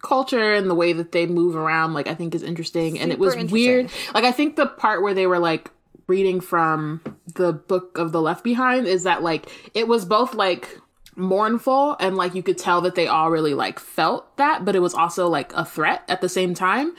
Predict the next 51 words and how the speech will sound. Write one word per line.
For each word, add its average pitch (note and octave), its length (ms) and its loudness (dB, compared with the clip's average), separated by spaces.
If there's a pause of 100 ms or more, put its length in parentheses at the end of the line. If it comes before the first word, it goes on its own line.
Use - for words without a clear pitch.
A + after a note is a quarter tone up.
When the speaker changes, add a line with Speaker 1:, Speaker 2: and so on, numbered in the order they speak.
(360)
Speaker 1:
Um, F#3 440 2
and F#3 80 -2
so A3 80 0
the G3 80 2
way F#3 120 4
that G3 120 0
they, F#3 240 2 (220)
like, E3 160 0 (260)
that D#3+ 220 -2
it - 300 -6 (220)
balanced E3+ 680 -4
that, B3 300 2
I G#3 100 0
thought G3+ 240 0
was F#3+ 200 -2
really F3+ 300 2 (280)
cool F3 340 2
and, G3+ 80 0
like, D#3 140 -2
really E3 220 0
interesting, G3+ 360 -2
'cause G3 140 -2
you're E3+ 80 2
like, D#3 120 0
"Okay, E3 200 -2
we D3+ 140 0
see G#3 180 -2
this, F3+ 220 -2
like, C#3+ 220 -4 (420)
community A#3 560 2
and F3 100 2
they E3+ 80 4
all F3 160 4
really F#3+ 140 2
love F#3+ 180 2
each F3+ 100 -4
other F3 240 2
and E3 80 0
they D#3+ 60 -2
care F3+ 200 -2
for F3+ 100 -2
each E3 80 -4
other E3+ 100 0
at D3 140 -14
the - 60 -18
same B3+ 260 2
time. E3 360 0
If F3+ 180 -4
you're, G3+ 500 0
you F#3+ 160 0
know D3 260 -4